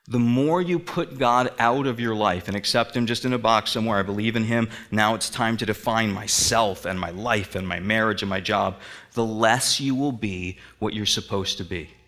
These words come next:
Y-, you may not notice it all. You may feel very busy trying to live that out. You may have momentary satisfactions that you,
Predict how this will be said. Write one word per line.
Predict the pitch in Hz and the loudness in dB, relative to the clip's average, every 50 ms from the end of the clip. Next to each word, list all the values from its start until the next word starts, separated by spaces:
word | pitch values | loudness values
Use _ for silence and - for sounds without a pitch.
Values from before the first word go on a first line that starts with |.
| _ _ _ _ _ _ _ _ _ _ _ _ _ _ - | _ _ _ _ _ _ _ _ _ _ _ _ _ _ -2
Y-, | 165 - - | -2 -2 0
you | 127 123 120 | 2 2 4
may | 113 120 135 139 | 4 4 4 4
not | 131 123 95 95 | 4 4 4 4
notice | 104 101 101 107 113 107 - | 2 2 2 2 2 2 0
it | 117 98 | 0 0
all. | 95 92 92 | 0 0 0
You | 95 110 | 2 2
may | 117 117 | 0 0
feel | 104 - 127 110 101 | 0 0 0 0 2
very | 113 113 113 107 101 | 2 2 2 2 0
busy | 92 90 113 123 131 120 123 117 | 0 2 2 4 4 4 2 0
trying | 110 - - 98 92 92 95 90 | 0 0 0 2 0 0 0 -2
to | 92 | -2
live | 90 92 95 92 85 | -2 -2 -2 -2 -2
that | 90 85 87 87 | -2 -2 0 0
out. | 87 87 92 107 | 0 0 0 2
You | 127 170 | 2 2
may | 196 185 | 2 4
have | 170 151 131 | 4 4 4
momentary | 127 127 127 127 135 143 147 147 131 - 151 139 135 143 | 4 4 4 4 4 4 4 2 0 0 0 0 2 2
satisfactions | 135 - - 123 123 127 135 131 - - 120 113 127 156 - - - 95 90 90 87 | 0 0 0 0 0 0 0 -2 0 0 0 0 0 -2 -2 -2 -4 -4 -4 -4 -4
that | - - | -4 -2
you, | 107 110 | -2 -4